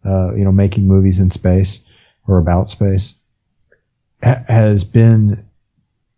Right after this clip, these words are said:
so good now for long enough to where the movies have stopped being about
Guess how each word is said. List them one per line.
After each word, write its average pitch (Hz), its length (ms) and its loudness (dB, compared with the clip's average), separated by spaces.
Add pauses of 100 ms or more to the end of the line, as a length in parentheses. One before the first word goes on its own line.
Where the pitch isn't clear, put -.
(140)
so - 300 0
good 104 640 -4
now 113 360 0
for 98 680 -2 (100)
long 101 440 0
enough 107 440 -2 (460)
to - 160 -2
where 101 580 0
the 98 140 0
movies 101 560 4
have 95 160 -2
stopped 95 640 -4
being 92 640 0 (920)
about 92 840 -2